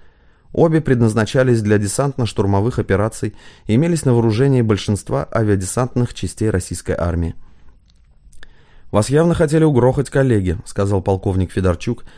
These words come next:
командир сапёрного батальона из бригады спецобеспечения Министерства обороны. «Мины установлены профессионально,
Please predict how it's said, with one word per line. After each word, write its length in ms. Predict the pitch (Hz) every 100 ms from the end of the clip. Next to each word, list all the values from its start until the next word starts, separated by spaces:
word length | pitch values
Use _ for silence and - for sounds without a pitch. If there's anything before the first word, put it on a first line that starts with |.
| - -
командир 400 | - 98 95 107
сапёрного 480 | - 95 110 98 95
батальона 480 | 92 92 92 110 120
из 220 | - 90
бригады 340 | 92 90 101
спецобеспечения 880 | 101 - 98 95 90 - 87 104 107
Министерства 580 | 101 90 - 92 90 92
обороны. 420 | 90 90 82 85 _ _ _ _ _ _
«Мины 260 | - 117 160
установлены 680 | 151 - 120 123 127 131 131
профессионально, 920 | 123 120 123 120 104 101 98 98 92